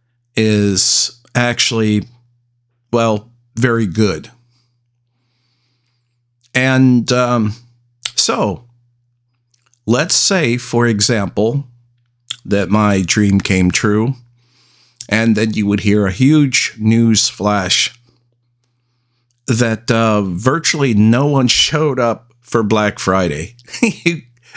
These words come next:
This is my dream. It would be on, of course, it would be on all the major news networks. And, you know, it would be like, uh, you know,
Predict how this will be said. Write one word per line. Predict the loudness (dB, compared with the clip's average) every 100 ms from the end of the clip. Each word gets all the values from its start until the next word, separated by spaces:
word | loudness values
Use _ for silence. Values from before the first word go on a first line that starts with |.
| -4
This | -2 0
is | -2 0
my | 0 0
dream. | 0 0 2 2
It | 2
would | 0 0
be | 0
on, | 0 -2 -8 _
of | -6 -4
course, | -2 0 0 -2
it |
would | -2 0
be | 0
on | 0 -2 -8 -20 -20 -20 _ -4
all | 0 0 0
the | 0 0 0 -4 -2
major | 0 2 0 0 0 2 -2 -6 _ _
news | 2 4 4 2 0
networks. | -2 0 0 0 -2 -4 -6 -10 -20 _ _ _ _ _ _ _ _ -6
And, | -2 0 0 -2 -2
you | -4
know, | -8 -8 -4
it | 2
would | 2 2
be | -2
like, | -2 -6 -6 -2
uh, | 0 0 -2 -8
you | -6 -6
know, | -2 -2 -2